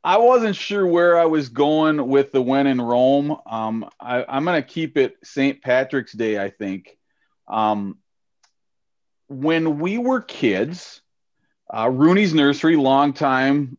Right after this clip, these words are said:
sponsor of the show, uh, we, we would, me and my brothers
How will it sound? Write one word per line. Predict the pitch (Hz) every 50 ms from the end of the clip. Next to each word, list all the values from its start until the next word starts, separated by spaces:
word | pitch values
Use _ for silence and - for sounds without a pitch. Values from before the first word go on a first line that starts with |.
| _
sponsor | - - - - 123 127 131 135 135 - 139 135
of |
the | 135 139
show, | 135 - - 117 101 92 107 143 147 - _ _ _ _ _ _ _ _ _ _ -
uh, | 127 120 117 117 123 117 - _ _ _ - _ _
we, | - 95 139 135 151 185 208 220 214
we | 190 165 165 190 214 226
would, | 226 220 214 190 170 165 156 165 175 - _ _ _ _ _ _ _ _ _ _ _ _ _ _ _
me | - 156 160 185 208
and | 208 202
my | 202 196
brothers | 170 156 151 147 139 143 147 151 143 - -